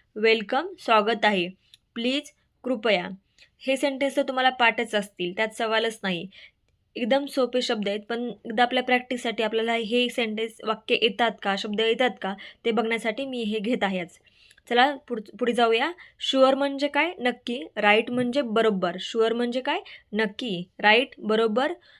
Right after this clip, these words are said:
रॉंग, चुकीचे. क्वाईट म्हणजे काय? शांत.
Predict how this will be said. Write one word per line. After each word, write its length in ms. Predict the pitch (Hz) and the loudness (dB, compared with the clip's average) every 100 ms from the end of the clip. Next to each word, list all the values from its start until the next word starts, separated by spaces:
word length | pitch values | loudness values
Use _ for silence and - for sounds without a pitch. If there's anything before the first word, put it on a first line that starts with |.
| _ | _
रॉंग, 400 | 220 247 269 339 - _ - | 4 8 8 6 -8 _ -8
चुकीचे. 520 | 247 - 262 247 175 190 - _ | -4 -4 0 0 0 -4 -16 _
क्वाईट 260 | - 220 233 | 2 2 4
म्हणजे 220 | 247 240 | -2 -2
काय? 240 | 262 302 320 | -2 -2 -2
शांत. 340 | - 262 208 | 0 0 0